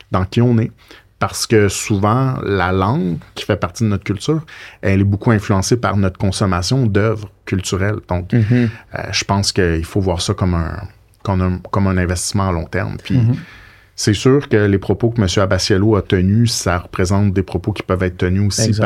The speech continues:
Speaker 1: par, euh, d'autres personnes, mais si on investit juste dans des projets culturels qui sont rentables, je vous annonce que, euh, quatre-vingt-dix pour cent des théâtres vont, vont fermer, puis qu'il y aura à peu près pas de films, euh, à l'écran.
Speaker 3: Mhm.
Speaker 1: Euh,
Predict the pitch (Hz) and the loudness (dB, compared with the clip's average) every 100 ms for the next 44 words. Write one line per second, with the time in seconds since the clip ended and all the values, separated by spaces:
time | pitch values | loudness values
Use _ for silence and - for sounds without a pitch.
0 | 92 110 85 85 95 92 92 - 117 107 | 0 0 -2 -2 -2 -2 -4 -2 0 0
1 | 80 71 - _ _ - 139 113 101 95 | -2 -6 -14 _ _ -2 2 4 2 0
2 | - 101 117 113 92 92 - 98 101 113 | -2 0 0 2 0 -2 -2 0 2 2
3 | 117 - _ _ - 101 - 101 110 - | 0 -8 _ _ -6 -4 -2 0 -2 -2
4 | 101 87 - 98 - 104 165 110 107 - | -2 -2 -2 -2 -2 -2 -2 -4 -6 -14
5 | _ _ _ _ _ _ - 95 98 95 | _ _ _ _ _ _ -10 -8 -4 -2
6 | 92 87 98 104 - 92 87 82 80 - | 0 2 2 0 0 0 0 -2 -4 -6
7 | 50 50 50 50 50 - - - - - | -8 -6 -6 -6 -8 -10 -12 -16 -20 -20
8 | - _ _ - - 98 98 92 98 98 | -20 _ _ -8 -6 0 0 0 -2 -4
9 | - 104 92 101 92 101 92 85 92 92 | -2 0 0 0 0 0 -2 -4 -4 -4
10 | - 87 95 117 139 - - - - - | -2 0 0 0 -2 -6 -18 -12 -10 -2
11 | 98 87 95 87 92 - 95 92 - - | 0 2 0 0 -2 -2 -2 -4 -2 0
12 | 113 107 90 87 90 - 90 87 - 120 | 0 0 -2 -4 -6 -4 -2 -2 -2 -2
13 | 139 - - 117 92 95 87 85 82 85 | -4 -6 0 2 2 -2 -6 -6 -6 -8
14 | 82 | -8